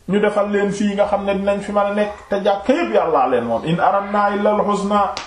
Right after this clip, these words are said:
Suñu Boroom ne Yonent mi alayhi salaatu salaam, "Wallahu yashhadu innahum lakaadibun." Waaw. Lii nag,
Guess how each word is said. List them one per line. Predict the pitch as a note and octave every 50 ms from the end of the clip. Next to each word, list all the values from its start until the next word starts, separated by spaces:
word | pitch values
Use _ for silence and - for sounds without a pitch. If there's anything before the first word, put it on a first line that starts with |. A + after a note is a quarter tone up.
| - - - - - -
Suñu | C3+ C#3+ D#3 D#3+
Boroom | D#3+ D#3 D#3 D#3 D3+ D3
ne | C#3+ C#3+
Yonent | C#3+ C#3+ C#3+ C#3+ D3 D3
mi | C#3
alayhi | C3+ C3+ C3+ C3
salaatu | - C#3 C3+ C3+ -
salaam, | C#3 C3+ C3+ C3+
"Wallahu | C#3 C#3+ D3 D3 C#3+ C#3+ C#3 C#3 C#3 C#3 C3+
yashhadu | C3+ C#3+ C#3+ C#3+ - C#3+ C#3 C#3 C3 A#2+ -
innahum | C#3+ C#3+ C#3+ C#3 C3+ C3+ C3 C3 C3 B2+
lakaadibun." | B2 B2+ B2 - - A#2+ A2+ G#2+ G2+ G2 F#2 E2 E2+ E2 E2 - - - - - - _ - - - _ - - _ _ - - - - -
Waaw. | - - - - - - -
Lii | F#2 A#2+ D3+ E3
nag, | F#3 A3+ -